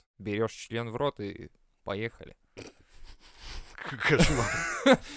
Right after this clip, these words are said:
Speaker 1: Типа на работе ты тоже не можешь отвлечься, ты работаешь.
Speaker 2: В метро люди едут, текст, те-,
Speaker 1: <laughs>
Speaker 2: эти мессенджеры тайпятся, чатятся.
Speaker 1: У всех во рту по члену.
Speaker 2: Да, сидишь, ты говоришь, «Блядь».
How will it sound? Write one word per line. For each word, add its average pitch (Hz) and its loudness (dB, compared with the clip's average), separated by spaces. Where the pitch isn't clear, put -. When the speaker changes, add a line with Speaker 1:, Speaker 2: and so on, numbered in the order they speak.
Speaker 1:
Типа 175 6
на 147 6
работе 156 6
ты 131 -6
тоже 127 2
не 123 -2
можешь 135 4
отвлечься, 120 2
ты 107 -2
работаешь. 117 2
Speaker 2:
В 113 -6
метро 185 8
люди 170 4
едут, 151 4
текст, 180 10
те-, 247 2
Speaker 1:
<laughs> - -8
Speaker 2:
эти - 4
мессенджеры 175 8
тайпятся, 175 6
чатятся. 139 4
Speaker 1:
У 165 2
всех 190 4
во 175 8
рту 180 4
по 156 6
члену. 120 2
Speaker 2:
Да, 151 8
сидишь, 151 -2
ты 160 -6
говоришь, 131 -6
«Блядь». 131 6